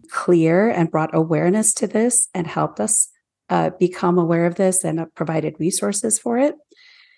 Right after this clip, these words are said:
Literally, it, I had never even heard of it. And, you know, so it was,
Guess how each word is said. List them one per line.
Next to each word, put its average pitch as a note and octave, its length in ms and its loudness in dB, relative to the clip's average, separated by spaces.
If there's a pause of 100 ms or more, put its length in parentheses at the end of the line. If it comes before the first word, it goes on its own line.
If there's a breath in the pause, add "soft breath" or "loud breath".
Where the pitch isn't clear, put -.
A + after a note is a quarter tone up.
(460 soft breath)
Literally, G#3+ 720 4 (300)
it, F#3+ 240 2 (480)
I F#3 120 2
had F3+ 240 2
never F#3 300 4
even E3+ 280 0
heard E3 400 -2
of D3+ 100 -8
it. D#3 260 -6 (300)
And, D#3+ 520 -2 (920)
you E3 140 0
know, C#3+ 160 -4
so - 160 0
it - 20 6
was, F3+ 160 2